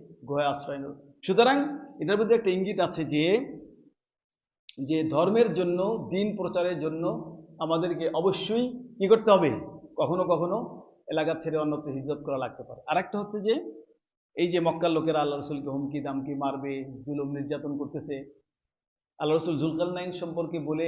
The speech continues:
আল্লাহ তাআলা বোঝাতে চাইলেন যে জুলকারনাইন অত্যন্ত ক্ষমতাবান একজন বাদশা ছিলেন, একসাথে সারা পৃথিবী শাসন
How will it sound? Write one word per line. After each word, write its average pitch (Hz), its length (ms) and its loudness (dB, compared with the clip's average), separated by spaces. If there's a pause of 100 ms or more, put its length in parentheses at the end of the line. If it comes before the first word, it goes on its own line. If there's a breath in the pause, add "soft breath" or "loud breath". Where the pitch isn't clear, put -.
আল্লাহ 147 260 -2
তাআলা 147 240 -4
বোঝাতে 151 300 -2
চাইলেন 147 320 -2
যে 135 140 -8
জুলকারনাইন 196 520 -2
অত্যন্ত 196 420 -4 (580)
ক্ষমতাবান 165 560 0 (320)
একজন 147 260 -4
বাদশা 143 340 -4
ছিলেন, 127 220 -10 (680)
একসাথে 190 500 2
সারা 160 240 0
পৃথিবী 160 340 -2
শাসন 147 300 -6